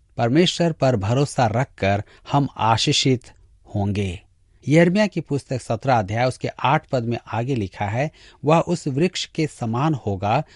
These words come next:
जो नदी के किनारे लगा हो और उसकी जड़ जल के पास फैली हो। जब धूप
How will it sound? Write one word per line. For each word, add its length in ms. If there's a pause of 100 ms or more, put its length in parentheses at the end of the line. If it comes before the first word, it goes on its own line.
(180)
जो 160
नदी 340
के 180
किनारे 420
लगा 360
हो 340 (340)
और 240
उसकी 440
जड़ 460 (420)
जल 320
के 220
पास 500
फैली 300
हो। 300 (460)
जब 380
धूप 340